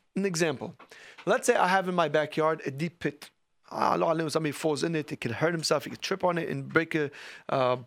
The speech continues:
you know, some, some limbs or rip something. So therefore, I could take something to cover that pit in my backyard, even though the item that I could, the only item that I could find is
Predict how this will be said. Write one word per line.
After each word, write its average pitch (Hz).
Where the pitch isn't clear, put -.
you 156
know, 131
some, -
some 139
limbs 180
or 131
rip 165
something. 185
So -
therefore, 190
I 185
could 208
take 202
something 185
to 147
cover 180
that 147
pit 190
in -
my 151
backyard, 143
even 254
though 247
the 226
item 233
that 220
I 196
could, 196
the 202
only 226
item 202
that 196
I 185
could -
find 180
is 170